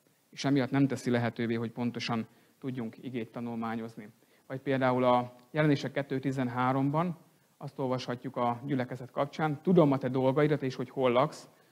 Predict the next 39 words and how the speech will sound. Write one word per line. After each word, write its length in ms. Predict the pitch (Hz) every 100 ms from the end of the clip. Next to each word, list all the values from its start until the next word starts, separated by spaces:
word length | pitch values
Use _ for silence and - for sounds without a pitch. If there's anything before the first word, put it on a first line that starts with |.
| _
míg 160 | 127 127
a 100 | 131
másik 340 | 147 156 131
csak 160 | 127 139
annyit 280 | 143 131
ír, 100 | 135
hogy: 140 | 131 123
„Tudom, 220 | 147 131
hogy 120 | 123
hol 220 | - 135
a 80 | 123
lakóhelyed.” 800 | 120 120 110 104 104 101 90 87 _ _ _
Kihagyja 360 | - 156 160 143
azt 140 | 127
a 40 | 127
fontos 340 | 147 135 123
is-, 200 | 131 -
információt, 1000 | - 139 135 131 120 120 120 131 135 151 - - -
hogy 120 | 127
Isten 260 | 135 135 127
személyesen 560 | - 135 120 117 110
ismeri 280 | 117 - 110
az 100 | 107
embert 340 | 113 113 107 104
és 120 | 101
a 40 |
gyülekezetet. 640 | 101 104 92 98 90 82 - _ _ _ _ _ _ _ _ _ _ _ _ _
Kihagyja 520 | 175 131 120 113 104 -
ezt 200 | - -
a 40 | 117
nagyon 220 | 117 107
fontos, 440 | - 104 - - -
ö, 260 | 113 104
kifejezést. 640 | 123 120 127 117 113 98 - _ _ -
Aztán 220 | 143 143
a 40 | 151
Jelenések 640 | 175 151 135 135 - - - _
öt 180 | 151 151
tizennégyben 880 | 156 143 135 131 143 151 175 185